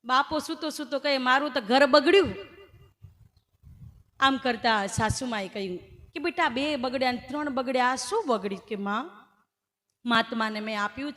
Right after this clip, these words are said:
છતાં એને મારી પાસે વિશેષ માગ્યું ત્યારે મેં કહ્યું, "મહારાજ, તમે સંત છો, સંતને ક્યાંય માંગવા જવાની જરૂર ન પડે કે દેવારે વાળો નથી દુબળો,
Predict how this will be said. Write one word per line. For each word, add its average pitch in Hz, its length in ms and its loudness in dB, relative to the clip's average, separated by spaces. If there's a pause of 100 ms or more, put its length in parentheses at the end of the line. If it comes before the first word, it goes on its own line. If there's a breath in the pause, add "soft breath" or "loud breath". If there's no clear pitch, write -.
છતાં 240 220 -8
એને 254 420 -2 (480 soft breath)
મારી 277 140 0
પાસે 302 300 -2
વિશેષ 370 460 2
માગ્યું 247 320 0
ત્યારે 240 200 0
મેં 233 220 -4
કહ્યું, 233 240 -4
"મહારાજ, 226 400 -4
તમે 247 220 -2
સંત 294 540 -4
છો, 240 80 -2
સંતને 262 460 -2
ક્યાંય 226 220 -2
માંગવા 226 420 -2
જવાની 226 440 -4
જરૂર 220 280 2
ન 233 140 2
પડે 277 280 4
કે 254 100 6
દેવારે 330 520 12
વાળો 320 320 12
નથી 330 320 10
દુબળો, 359 600 12